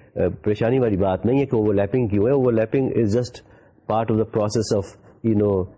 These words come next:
آ، آ، of definition۔ البتہ اس میں جو چیز ہے ذہن میں رکھنی وہ یہ ہے کہ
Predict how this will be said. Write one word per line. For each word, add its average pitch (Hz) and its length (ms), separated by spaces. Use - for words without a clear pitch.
آ، 85 40
آ، 87 680
of 98 60
definition۔ 98 560
البتہ 151 440
اس 151 200
میں 170 80
جو 147 100
چیز 151 340
ہے 151 80
ذہن 127 240
میں 120 80
رکھنی 110 280
وہ 117 160
یہ 107 220
ہے 123 320
کہ 123 360